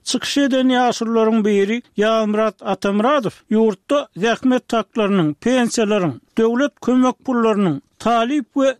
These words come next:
diňleýiji haklarynyň möçberiniň ýygyderli ýokarlanyrlýanyny,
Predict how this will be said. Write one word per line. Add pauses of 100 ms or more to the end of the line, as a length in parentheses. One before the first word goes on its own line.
(120)
diňleýiji
haklarynyň (160)
möçberiniň (260)
ýygyderli (100)
ýokarlanyrlýanyny,